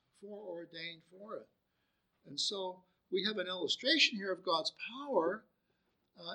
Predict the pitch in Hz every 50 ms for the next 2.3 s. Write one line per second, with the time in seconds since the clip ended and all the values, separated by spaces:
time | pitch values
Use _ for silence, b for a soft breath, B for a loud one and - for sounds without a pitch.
0 | - 190 180 185 180 180 175 202 220 226 226 220 208 202 202 - - 196 240 269
1 | 285 254 214 196 185 185 185 185 175 175 185 190 - - _ _ _ - 160 175
2 | 180 175 170 165 165 175